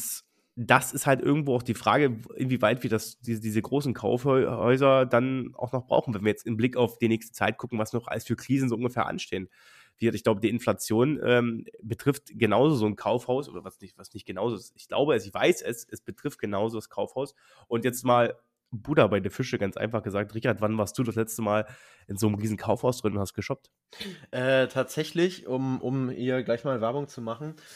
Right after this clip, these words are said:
Speaker 2: ich habe, aber das muss ich auch ehrlich sagen, war Ausnahmesituation, ich hab mir ein paar Hemden bei Galeria Kaufhof gekauft.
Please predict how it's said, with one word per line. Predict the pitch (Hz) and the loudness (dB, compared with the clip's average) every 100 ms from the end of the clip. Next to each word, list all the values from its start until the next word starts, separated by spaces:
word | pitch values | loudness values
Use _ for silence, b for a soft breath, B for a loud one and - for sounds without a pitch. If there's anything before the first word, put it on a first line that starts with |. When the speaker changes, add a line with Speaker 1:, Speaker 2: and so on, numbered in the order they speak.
| B | B
Speaker 2:
ich | 113 107 | -12 -2
habe, | 117 131 143 98 | 2 4 4 2
aber | 113 113 | 2 0
das | 117 - - - | -2 -6 -20 -20
muss | 78 87 90 131 123 | -20 -18 -12 -8 -4
ich | |
auch | 98 | -2
ehrlich | 110 110 | -2 -2
sagen, | 110 113 | -4 -2
war | 104 | -2
Ausnahmesituation, | 113 139 120 113 117 120 113 123 117 | -2 -4 -6 -8 -6 -4 -4 -6 -6
ich | 113 | -6
hab | - | -4
mir | 117 | -4
ein | |
paar | 107 82 | -4 -4
Hemden | 113 143 117 98 | -6 -6 -6 -6
bei | 101 92 | -4 -4
Galeria | 92 98 98 92 | -6 -6 -8 -8
Kaufhof | - 98 104 - | -8 -12 -12 -20
gekauft. | _ - 113 - | _ -8 -8 -8